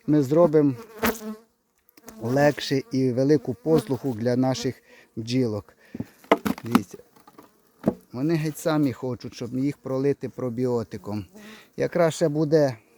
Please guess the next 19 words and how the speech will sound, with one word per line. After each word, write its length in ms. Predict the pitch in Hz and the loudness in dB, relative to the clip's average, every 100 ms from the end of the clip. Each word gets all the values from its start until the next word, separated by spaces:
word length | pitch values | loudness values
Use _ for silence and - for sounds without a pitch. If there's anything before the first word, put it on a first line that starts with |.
| _ _ | _ _
погодка, 560 | 170 160 196 185 - 156 | -2 0 0 -2 -2 0
вони 220 | 165 170 | 0 -2
пролетяться, 960 | - 160 151 160 - 190 180 - 160 220 208 208 190 | 0 2 2 0 2 2 2 -2 -2 2 2 2 0
політають, 880 | 190 180 - 190 190 175 160 - _ - _ _ _ | -2 -2 -2 -2 0 -2 -4 -10 _ -20 _ _ _
і 380 | 190 185 175 147 117 _ | -4 0 2 0 -4 _
далі 280 | - 165 156 - | 2 4 4 2
вже 220 | 156 147 | 0 2
листопад 720 | 151 151 - 160 123 143 135 - _ _ _ _ _ _ 151 | 2 2 2 0 2 2 0 -8 _ _ _ _ _ _ -2
буде 300 | 151 151 139 | 2 4 2
чуть-чуть 420 | 151 131 156 135 - | -2 -2 -2 -4 -8
холодніше, 840 | - 185 196 202 220 202 190 185 160 _ _ _ _ - 359 | -4 0 0 0 -2 -2 -4 -4 -8 _ _ _ _ -10 -4
і 60 | |
вони 240 | 226 208 202 | -2 -2 -2
будуть 220 | 165 156 | -2 -2
здоровенькі 800 | 120 147 143 156 156 147 147 135 _ _ _ _ _ _ _ _ - _ _ _ 110 143 | 2 4 4 6 4 2 -2 -6 _ _ _ _ _ _ _ _ -20 _ _ _ 0 2
нам 260 | 156 151 - | 2 0 -4
до 160 | 135 147 | -4 -2
весни. 460 | 147 - 147 127 113 | -2 -2 -2 -2 -4
Ну, 320 | 165 269 | -2 -2